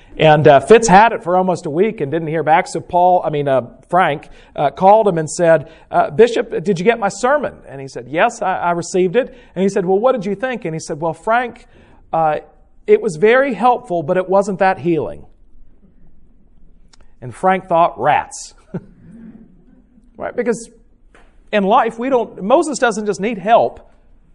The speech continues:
Uh, he needs healing. He needs God to do a work on his heart, and he needs to know what it means to be in relationship with God and to trust him for his everything. And so now God speaks directly to Moses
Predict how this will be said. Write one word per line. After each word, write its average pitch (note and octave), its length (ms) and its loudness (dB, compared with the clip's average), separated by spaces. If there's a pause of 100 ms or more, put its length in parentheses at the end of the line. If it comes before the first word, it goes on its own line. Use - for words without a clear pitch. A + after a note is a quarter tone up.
(120)
Uh, B2+ 80 -4
he E3 240 -4
needs A3 240 -2
healing. F#3+ 400 0
He F#3 160 -6
needs F#3+ 240 -4
God F#3 280 0
to F#3+ 60 -2
do F3 200 -2
a E3 60 -2
work F3+ 340 -2
on D#3+ 240 -6 (280)
his A3 300 0
heart, D3+ 400 -2
and D3+ 160 -10
he G3+ 160 -8
needs F#3+ 280 -6
to E3+ 100 -10
know F#3 260 0
what F3 160 -2
it E3+ 140 -10
means D3+ 400 -8 (240)
to F3 80 -6
be F#3 160 -2
in F3 100 -4
relationship F3+ 800 -2
with - 160 -14
God A#2 400 -4 (260)
and E3 140 -2
to F3+ 80 -8
trust G3+ 420 0
him E3 220 -4 (260)
for F3 260 -2
his D#3+ 260 -6 (120)
everything. E3 680 0 (1800)
And F3+ 140 -6
so G#3 100 0
now G3+ 300 4
God G#3 300 4
speaks G3 340 0
directly G3 460 0
to G3+ 80 2
Moses F3 520 0